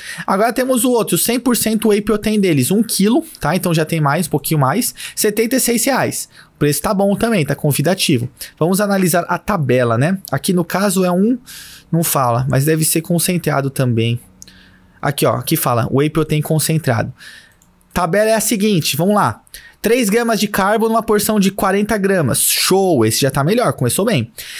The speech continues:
Vinte e nove gramas de proteína numa porção de quarenta é ok, é bom. Não é ideal, o ideal seria trinta e dois gramas, mas vinte e nove não fica tão longe, ou seja, é um whey protein bom. Ele não é o melhor,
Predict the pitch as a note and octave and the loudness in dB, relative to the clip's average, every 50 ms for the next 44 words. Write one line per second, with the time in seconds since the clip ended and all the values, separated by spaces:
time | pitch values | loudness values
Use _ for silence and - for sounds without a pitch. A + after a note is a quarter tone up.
0 | - - - C#3+ C3+ E3+ A3+ C#4 C4 - - A#3 G#3+ G#3 A3 A3+ G3 A3 E3+ F3+ | -16 -8 -4 -2 0 2 2 2 2 2 2 0 0 0 0 0 0 0 0 2
1 | G3 G3+ G#3 G3+ E3+ G3+ G3+ - G3 F#3+ - F#3+ F#3 G3+ G#3+ G#3 G#3 G#3 - G3 | 2 2 0 0 0 0 0 0 0 0 0 0 0 2 2 0 0 0 0 0
2 | F#3+ - G#3 F#3+ F3+ - - E3+ D3 D#3 G3 A#3+ B3 - - C3+ A2+ A2 - - | 0 2 0 0 0 0 0 0 2 2 2 0 0 0 0 0 -2 -2 -4 -10
3 | _ - - - _ _ _ _ _ _ _ _ _ _ _ D#3 D#3+ F3 G#3+ G#3 | _ -20 -20 -20 _ _ _ _ _ _ _ _ _ _ _ 0 2 2 2 0
4 | G#3 - G#3+ F3+ C#3+ C#3+ - - - - - - - - C#3+ B2 B2 E3 F3 D3 | 0 0 0 0 0 0 -4 -10 -20 -20 -16 -8 -4 -2 -2 0 2 2 2 0
5 | B2 C3 - - - - - - - D3 E3+ G3+ G#3+ G#3 G3 G3+ G#3 G#3 G#3 - | 0 -2 -6 -12 -20 -20 -20 -4 0 2 2 2 4 2 2 2 2 2 0 0
6 | F3+ F3+ D#3+ G#3 A3 F#3+ D#3 C3+ B2+ - - D#3+ D#3+ D3 D#3 D3+ F3+ F3+ - G3 | 0 2 2 2 2 2 4 2 2 2 2 2 2 4 2 2 2 2 2 2
7 | F#3 F3+ - - F#3 G3 A3 G#3+ A#3 A3 F3 G3+ G3+ G#3 F3+ D#3+ D#3+ D#3 D3 B2+ | 2 0 0 0 0 0 0 2 0 0 0 2 0 2 2 0 2 2 2 2
8 | C3+ A2 - C#3+ C#3+ C#3 - F3+ A3+ C#4 - C4+ A#3+ A#3 A3+ A3+ A#3+ G#3+ A3+ A3+ | 0 0 0 0 0 0 2 2 0 0 0 0 2 2 2 2 2 2 0 0
9 | A3+ A3+ G#3+ - A3 G#3 A3+ G#3 G#3 A3+ A3+ A3 G3+ F#3 D#3+ C3 A#2 G#2 B2 C#3 | 0 0 0 0 0 0 -2 -2 -2 -2 0 0 2 2 2 2 2 2 2 2
10 | E3+ G#3 - - - G#3+ G#3 E3+ C3+ B2 A2+ F#2+ - - - - - - - _ | 2 2 2 2 2 2 2 2 2 2 0 -2 -2 -6 -16 -18 -20 -20 -20 _
11 | _ _ _ _ _ _ _ F3 F#3 G#3+ A#3 A3+ A#3 A#3 A#3 A#3 A3+ G#3+ G#3 G#3 | _ _ _ _ _ _ _ 0 0 2 2 2 2 0 0 0 0 0 0 0
12 | G3+ G3+ G#3 G#3 G#3 - - - _ _ _ _ _ _ _ - C#3+ C#3+ F3 F3+ | 0 2 2 0 0 -2 -6 -20 _ _ _ _ _ _ _ 2 4 4 6 4
13 | C#3 A2 - - - - - D#3+ F3 G#3+ G#3+ G#3+ G#3+ A#3+ C4 C#4 C#4 B3+ A#3 A3 | 4 0 -2 -8 -6 -2 0 2 2 4 4 4 2 2 2 2 2 2 4 4
14 | G3+ F3 C#3 A#2 - - | 4 4 2 0 -2 -8